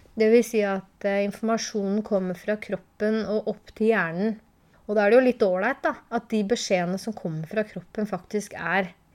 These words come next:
korrekte. Og at ikke det er noe, ehm,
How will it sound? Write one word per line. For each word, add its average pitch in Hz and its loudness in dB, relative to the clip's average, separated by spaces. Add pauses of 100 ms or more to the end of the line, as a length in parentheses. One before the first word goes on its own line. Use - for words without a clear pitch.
(120)
korrekte. 214 0 (1160)
Og 226 -4
at 226 -8
ikke 214 -6
det 220 2
er 190 -2
noe, 202 2
ehm, 202 -2